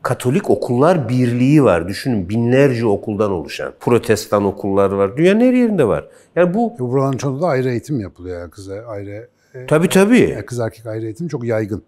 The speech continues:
Speaker 1: Çok yaygın. Kademeler arası sadece ilkokul olan okullar, sadece ortaokulu, sadece lisesi. Yani çeşitlilik aslında çok özlediğimiz bir şey. Ve Anadolu coğrafyasında da benim çok yakıştırdığım bir şey. Ve burada da şunu görüyoruz.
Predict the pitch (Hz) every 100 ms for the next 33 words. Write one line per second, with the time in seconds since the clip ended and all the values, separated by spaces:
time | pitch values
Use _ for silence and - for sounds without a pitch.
0 | _ - 165 165 160 156 156 160 165 165
1 | 160 - 160 170 180 175 170 160 165 160
2 | 175 160 170 165 160 151 - 156 160 151
3 | 151 156 151 160 151 147 147 92 107 143
4 | 139 - 151 151 147 143 143 151 156 147
5 | - 147 - 131 170 165 - 214 - 247
6 | - 131 147 - _ _ - 160 180 175
7 | 180 143 135 143 139 147 160 127 104 127
8 | 175 - _ - 120 147 165 202 170 123
9 | 113 107 101 147 156 139 160 - _ -
10 | 147 - - - - 65 - - - -
11 | 147 143 240 277 180 160 - 160 160 101
12 | 80 71 -